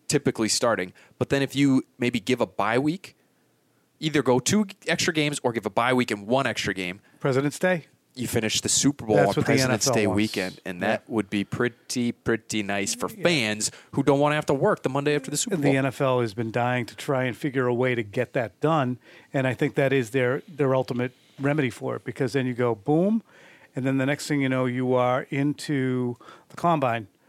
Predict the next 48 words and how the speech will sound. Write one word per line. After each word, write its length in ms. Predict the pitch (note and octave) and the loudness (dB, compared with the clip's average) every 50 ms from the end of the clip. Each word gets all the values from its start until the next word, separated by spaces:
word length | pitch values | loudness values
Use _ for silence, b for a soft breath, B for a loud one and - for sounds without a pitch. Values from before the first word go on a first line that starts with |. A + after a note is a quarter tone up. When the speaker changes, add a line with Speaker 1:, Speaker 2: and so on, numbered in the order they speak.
| b b b - | b b b -16
Speaker 2:
virtually 560 | C3+ B2+ A2 C#3+ D3+ - G2+ - - C#3 C#3 | -14 -6 0 2 2 2 2 2 2 2 2
Speaker 1:
Right. 40 | B2 | 2
Speaker 2:
the 60 | B2 B2 | 2 0
next 240 | B2+ A2+ - - - | -2 -2 -4 -4 -2
week, 260 | C#3 A#2+ G#2+ - - | -2 -2 -2 -2 -2
which 80 | G#3 G#3 | -2 0
Speaker 1:
Right. 60 | F#3 - | 2 2
Speaker 2:
makes 180 | C#4 C#4 - | 2 2 0
it 80 | F#3 B2+ | -2 -2
a 20 | |
bitch 200 | A#2+ C#3 C3 A#2 | 0 0 -2 -2
for 120 | - - A2+ | -4 -8 -10
the 140 | G#2 G#2 - _ _ | -10 -10 -12 _ _
coaches 520 | - C#3+ C3+ A2+ - - B2+ A#2+ - - - | -2 -2 -2 -2 -4 -8 -14 -14 -14 -14 -8
and 80 | - - | -2 0
Speaker 1:
Oh, 160 | F3+ C#3 G2+ - | 0 0 0 -2
Speaker 2:
staff. 80 | - | -2
Speaker 1:
yeah. 200 | C#3 D#3 - A#2 - B3 A#3 D3+ B2+ | 0 2 2 4 4 2 2 2 2
Speaker 3:
Oh, 60 | C3+ | 2
Speaker 1:
I 40 | C3+ A#2 | 2 2
mean, 0 | A#2+ A3 A3+ | 4 4 4
Speaker 3:
totally. 280 | B3 C4 A#3 F#3 D#3 | 4 4 4 4 4
You 80 | E3+ A3 | 4 2
talk 220 | - - B3+ B3+ | 0 -2 -4 -2
about 240 | C4 A3+ A3+ G3+ A#2 | -2 -2 -2 -2 0
the 60 | A2+ | 0
Speaker 1:
when 80 | C3 C#3 | 0 2
do 80 | C#3+ C#3+ | 2 4
you 60 | - | 4
get 80 | - G#3+ | 4 4
any 60 | A3 G#3+ G#3 | 4 4 4
Speaker 3:
families. 120 | F3+ C#3 | 4 4
Speaker 1:
time 120 | A#2+ A2 | 4 4
Speaker 3:
I, 220 | - - - - - A#3 | 4 4 4 4 4 4
I 40 | C#4 | 4
Speaker 1:
off? 40 | - | 2
Speaker 3:
see 160 | - D4+ C#4 | 4 2 2
it 100 | A#3 F3 | 2 2
from 180 | D#3+ F3 F3 E3 | 0 0 0 0
a 60 | D3+ | 0
different 420 | C3 C3+ C#3+ C#3+ - B2 A2 G#2 | 2 0 -2 -2 -2 -6 -6 -6
lens, 360 | G#2 G#2+ G#2 G#2 F#2+ F2 - F#2+ | -4 -4 -4 -6 -6 -10 -12 -10
right? 220 | F#2 G2 G#2 G2 | -8 -8 -6 -4
I 80 | A2 B2+ | -4 -4
see 180 | C3 - F3 D#3+ | -4 0 2 2
it 100 | D3 C3+ | 2 0
from, 300 | - - C3 B2 A#2+ A#2 | 0 -4 -4 -2 -2 -2
like, 280 | A2 G#2+ G2 - - | -4 -4 -6 -8 -10